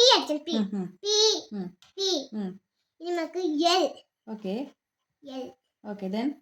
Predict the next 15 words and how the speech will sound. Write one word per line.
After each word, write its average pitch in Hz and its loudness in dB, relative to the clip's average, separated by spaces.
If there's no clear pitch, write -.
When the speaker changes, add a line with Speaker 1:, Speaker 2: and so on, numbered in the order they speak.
Speaker 1:
ഇനി 320 -8
Speaker 2:
എൽ 247 -4
Speaker 1:
ഇ 277 2
Speaker 2:
കഴിഞ്ഞിട്ട് 415 6
Speaker 1:
വേണം. 226 4
ഇ. 381 4
Speaker 2:
ഓക്കെ. 196 -6
Speaker 1:
ഇ. 370 -6
Speaker 2:
ഏയ്, 285 8
very 285 8
good, 247 4
very 240 8
good. 226 6
Speaker 1:
ഇനി 381 -4
നമുക്ക് 349 -2